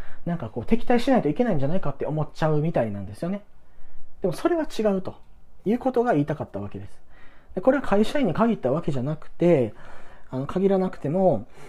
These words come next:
なんか、その、ネット上で人と対立するっていうことは、極力、極力、あの、避けた方がいいなと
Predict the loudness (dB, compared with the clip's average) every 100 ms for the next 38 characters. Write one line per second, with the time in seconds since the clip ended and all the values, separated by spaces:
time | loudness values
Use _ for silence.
0 | -16 -12 -4 -4 -2 -2 0 2 0 2
1 | 2 4 2 0 0 -2 -2 -4 -4 -2
2 | -4 -8 -6 -6 -6 0 0 2 2 0
3 | -2 2 2 2 0 0 -4 2 2 2
4 | 2 2 4 2 -4 -20 -20 -6 -2 0
5 | 0 0 2 4 2 -4 -8 -8 -4 -2
6 | -2 -2 0 0 0 -2 -6 -10